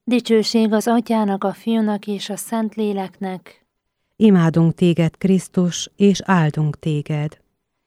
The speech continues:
Speaker 1: Szent kereszted előtt hódolunk, feltámadásodat dicsérjük és dicsőítjük, Urunk, íme, a fa miatt jött az öröm az egész világra. Áldott az Úr Atyáink Istene,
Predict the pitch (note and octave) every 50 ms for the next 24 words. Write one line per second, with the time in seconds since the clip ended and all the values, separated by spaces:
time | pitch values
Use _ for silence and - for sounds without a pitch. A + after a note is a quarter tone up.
0 | _ _ _ - - - C#4 C4 A#3 G#3 - A3 G#3 G#3 G3+ G3 - - G#3 G3
1 | F3+ G#3 G3+ G3+ G3+ G3+ G3 G3+ - - A#3 A#3 A#3 A3 A#3 A3+ G#3+ G#3 G#3 G#3
2 | G#3 G3+ - - _ _ _ _ _ _ _ - B3+ A#3 G#3+ G3+ - G#3 F#3+ F#3+
3 | F#3+ G3 G3 F3+ F#3+ F#3+ F#3+ - - - F#3 F#3+ G3 G3 F#3 F3 A3 A3 G#3+ -
4 | - A3+ A3 G3+ G3+ G3+ G#3 G#3 G3+ - - _ _ A#3 G#3+ G#3 G3 - - A3
5 | G#3+ G3+ - - G#3+ G#3 G#3 G3+ G3 _ - A3 G3+ G3 G3 - _ _ _ _
6 | _ B3+ A#3+ A3+ A3+ A3+ A3+ A3+ A3+ - - - _ _ _ _ _ _ _ _
7 | _ C4+ A#3+ A#3 G#3+ G3 F#3+ F#3+ F#3+ - _ _ _ _ _ _ - B3 - -
8 | C#4+ C#4 B3+ A3+ G#3 G3+ G3+ G3 G3 G3 - A3 G#3+ G#3 _ G#3+ G3 F#3+ - -
9 | - B3 A#3 A#3 A#3 A3+ A3+ A3 - _ _ - G#3+ G3 - _ - G#3+ G3+ G3
10 | G3+ G3 F#3+ F#3 - - G3 G3 F#3 F#3+ F#3 F#3 F#3+ F#3 - G3+ F#3+ F#3+ G3 -
11 | _ _ _ _ _ _ _ _ _ _ _ _ _ _ _ _ _ _ _ _
12 | _ _ _ B3+ A#3+ A3+ A3 G3 G3 G3+ G3 - G#3 G3 - A3 G#3+ G#3+ A3 A3
13 | A3 A3+ - G#3 G3 G3 G3 G3+ G3+ G3 G3 A3 G#3+ G3+ - - - G#3+ G3+ G3
14 | G3 G3 G3 -